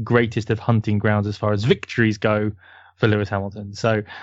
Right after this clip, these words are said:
um, no, I think, I think we'll see, um, Ferrari win this one with Seb, and Lewis might be second, and Kimi will be third.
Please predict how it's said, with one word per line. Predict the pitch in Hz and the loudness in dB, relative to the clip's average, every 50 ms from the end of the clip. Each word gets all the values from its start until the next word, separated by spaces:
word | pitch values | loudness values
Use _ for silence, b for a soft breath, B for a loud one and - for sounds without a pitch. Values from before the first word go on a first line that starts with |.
| B B - | B B 0
um, | 110 110 110 110 110 107 107 110 113 - - | 2 2 4 4 2 2 0 -2 -4 -4 -6
no, | - 104 104 117 | -6 -2 0 0
I | 120 110 | 0 0
think, | - - 117 113 113 - - - _ | 0 0 0 0 -2 -4 -8 -6 _
I | 131 127 131 131 123 | 0 2 2 2 2
think | - - - 120 117 123 | 0 -2 -4 -4 -4 -4
we'll | 131 113 | -6 -8
see, | 107 - - - 113 107 110 | -8 -4 -2 -2 0 2 2
um, | 110 107 107 104 104 101 92 | 2 2 0 0 -2 -4 -8
Ferrari | - - - 110 107 107 107 107 107 107 | -12 -8 -4 0 2 4 4 4 4 4
win | 107 107 107 | 4 4 2
this | 107 107 - - | 2 0 0 2
one | 110 110 104 104 - - | 2 2 2 2 0 -4
with | 113 104 | -4 -4
Seb, | - - - 113 107 - - - - _ _ _ _ _ _ _ _ | 0 2 2 2 2 2 -2 -10 -18 _ _ _ _ _ _ _ _
and | - 123 120 120 117 117 117 120 123 127 127 131 | -6 -2 0 2 4 4 6 6 6 6 6 8
Lewis | 131 135 127 123 117 110 - - | 8 8 8 6 6 2 0 -2
might | 123 120 120 | -2 -2 -2
be | - 117 113 | -4 -6 -8
second, | - - - 113 - - 120 113 110 110 - - - | -4 -4 -4 -4 -2 0 2 2 2 2 0 -2 -2
and | - 120 113 110 110 101 | 0 4 4 4 4 2
Kimi | - - 123 113 107 107 107 | 2 4 4 6 6 6 6
will | 104 104 | 4 2
be | 101 101 | 0 -2
third. | 98 - - - - - - - - | -4 -8 -8 -8 -6 -6 -8 -10 -12